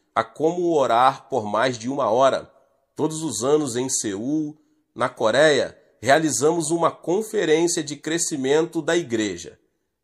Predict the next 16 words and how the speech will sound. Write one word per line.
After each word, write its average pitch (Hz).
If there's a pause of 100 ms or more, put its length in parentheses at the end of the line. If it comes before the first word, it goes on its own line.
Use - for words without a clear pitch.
Milhares 202
de 165
estrangeiros 147 (100)
têm 151
frequentado 143
aquela 135
conferência. 156 (540)
No 107
último 156
dia, 143
levamos 135
a 131
nossa 135
montanha 131
de 147
oração 135